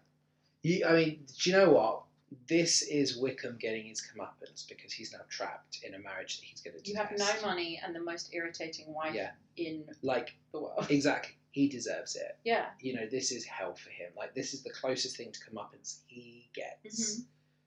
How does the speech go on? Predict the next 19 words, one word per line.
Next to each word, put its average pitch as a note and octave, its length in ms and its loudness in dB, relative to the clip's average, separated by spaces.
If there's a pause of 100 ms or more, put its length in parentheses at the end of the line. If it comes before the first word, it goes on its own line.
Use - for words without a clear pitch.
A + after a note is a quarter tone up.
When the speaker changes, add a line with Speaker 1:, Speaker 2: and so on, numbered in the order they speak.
(1160)
Speaker 2:
Do B3+ 100 4
you, - 140 2 (260)
and C4 100 4
this D4+ 140 4
is D4 140 0
the C#4+ 100 2
thing B3+ 260 2
that F#3+ 140 -6 (240)
I G3+ 120 -4
find G#3 280 0
so G3 400 2
funny, - 480 -4 (560)
is G#3 180 4
that F#3+ 180 0
people G#3 340 0
ignore F3 360 0
the F3 80 -10
fact - 440 -6
that D#3 260 0